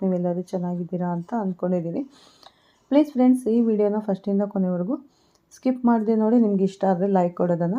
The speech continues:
ಖಂಡಿತ ಮರಿಬೇಡಿ. ಹಾಗೆ "ಓಂ ಶಂ ಶನೇಶ್ವರಾಯ ನಮಃ" ಅಂತ ಒಂದು ಕಾಮೆಂಟ್ ಮಾಡಿ. ಹೊಸ್ದಾಗಿ ನೋಡ್ತಾ ಇರೋರು ಫಸ್ಟ್ ನನ್ನ ಚಾನಲ್ಗೆ ಸಬ್ಸ್ಕ್ರೈಬ್ ಮಾಡ್ಕೊಳ್ಳಿ. ಪಕ್ಕದಲ್ಲಿರೋ ಬೆಲ್ ಐಕಾನ್ ಕೂಡ ಪ್ರೆಸ್ ಮಾಡಿ.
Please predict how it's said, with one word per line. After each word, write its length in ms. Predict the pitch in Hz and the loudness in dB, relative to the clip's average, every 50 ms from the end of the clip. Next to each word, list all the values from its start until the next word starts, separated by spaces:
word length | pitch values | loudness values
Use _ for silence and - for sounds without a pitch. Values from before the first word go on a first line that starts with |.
| 294 294 | -4 -2
ಖಂಡಿತ 380 | - 247 220 202 185 180 180 185 | 0 2 2 2 2 0 0 -2
ಮರಿಬೇಡಿ. 460 | 175 170 165 160 160 151 165 170 226 | -2 -2 -2 -2 -2 -2 -2 -2 -2
ಹಾಗೆ 400 | - - - 208 202 196 220 226 | -2 -2 -2 0 0 0 2 2
"ಓಂ 240 | 202 196 202 220 240 | 2 4 2 2 0
ಶಂ 280 | - - 185 190 220 | 0 -2 -2 -2 -2
ಶನೇಶ್ವರಾಯ 800 | 247 - 226 196 180 185 196 202 - 226 208 196 180 180 175 175 | -2 -2 -2 -2 0 -2 -2 -2 -2 -2 0 0 0 0 -2 -2
ನಮಃ" 300 | 175 175 175 170 175 175 | -2 -4 -4 -4 -2 -2
ಅಂತ 260 | 175 175 165 160 - 180 | -2 -4 -4 -4 -6 -6
ಒಂದು 280 | 175 170 165 160 175 | -4 -4 -4 -4 -6
ಕಾಮೆಂಟ್ 440 | 175 - 175 170 175 190 214 208 - | -4 -4 -2 -2 0 -2 -2 -2 -2
ಮಾಡಿ. 320 | 196 180 160 165 226 277 - - _ _ _ _ _ - - _ _ _ | -2 -2 0 -2 -4 -4 -6 -10 _ _ _ _ _ -20 -20 _ _ _
ಹೊಸ್ದಾಗಿ 420 | - 254 247 247 285 285 269 254 254 | -2 -2 0 2 0 2 2 4 4
ನೋಡ್ತಾ 360 | 240 220 208 196 - 208 196 | 4 2 0 0 0 2 2
ಇರೋರು 260 | 190 185 190 180 185 | 2 2 2 0 0
ಫಸ್ಟ್ 380 | 185 - 196 202 - - 262 254 | 0 -2 -2 -2 -2 0 2 2
ನನ್ನ 160 | 226 202 196 | 4 2 2
ಚಾನಲ್ಗೆ 460 | 190 - 190 180 175 175 175 170 185 | 0 0 0 0 0 -2 -2 -2 -4
ಸಬ್ಸ್ಕ್ರೈಬ್ 480 | 185 - 175 175 - _ - 185 180 170 | -2 -4 -4 -6 -8 _ -4 -2 -2 -2
ಮಾಡ್ಕೊಳ್ಳಿ. 400 | 170 165 160 - - 175 208 254 | -2 -4 -4 -4 -2 0 0 0
ಪಕ್ಕದಲ್ಲಿರೋ 560 | 254 226 202 202 - - 240 226 220 202 208 | 2 0 0 0 0 -2 0 0 0 0 0
ಬೆಲ್ 220 | 190 196 185 180 | 2 2 2 2
ಐಕಾನ್ 300 | 180 180 175 - 180 175 | 0 -2 -2 -2 -4 -4
ಕೂಡ 160 | 175 - 175 175 170 170 | -4 -4 -2 -2 -2 -2
ಪ್ರೆಸ್ 380 | 170 170 - 180 175 175 - - | -4 -2 -2 -2 -2 -2 -2 -2
ಮಾಡಿ. 320 | 180 175 175 196 262 277 | -2 0 0 0 0 -2